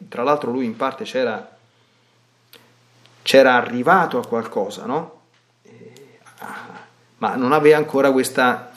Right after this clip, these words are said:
come dire, questa, quest'ultima tacca, quest'ultimo tassello, no? Questa,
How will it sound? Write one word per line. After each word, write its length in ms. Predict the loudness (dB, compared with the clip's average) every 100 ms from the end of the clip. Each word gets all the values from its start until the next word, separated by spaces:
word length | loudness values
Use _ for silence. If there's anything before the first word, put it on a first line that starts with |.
| -6
come 200 | -2 0
dire, 200 | 2 0
questa, 480 | 0 -2 0 0 -4 -16
quest'ultima 840 | 0 2 2 0 2 2 0 -8 -20 _ 0
tacca, 400 | 0 -2 -8 -8
quest'ultimo 520 | -8 -10 -10 -6 -4
tassello, 680 | -6 -8 2 2 2 -4 -8
no? 140 | -8
Questa, 480 | -8 -8 -10 -10